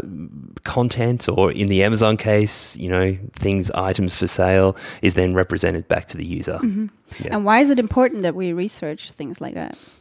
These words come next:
Speaker 1: Well, I mean, in, in one instance or from one perspective, having recommender systems is really useful. So we have a,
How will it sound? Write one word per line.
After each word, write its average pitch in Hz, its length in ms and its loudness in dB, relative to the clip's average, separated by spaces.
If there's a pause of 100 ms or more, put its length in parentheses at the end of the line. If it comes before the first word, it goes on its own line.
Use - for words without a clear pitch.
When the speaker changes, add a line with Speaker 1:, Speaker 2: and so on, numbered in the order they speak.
(140)
Speaker 1:
Well, 165 760 6
I 135 80 4
mean, 143 200 6
in, 147 400 6
in 143 280 2
one 131 260 4
instance 170 600 0
or 98 120 4
from 104 220 0
one 104 180 2
perspective, 101 800 -6 (240)
having 101 520 0
recommender 98 460 0
systems 90 380 -2
is 90 140 -6
really 95 200 4
useful. - 460 0 (240)
So 95 540 6
we 92 160 2
have 98 240 0
a, 92 340 4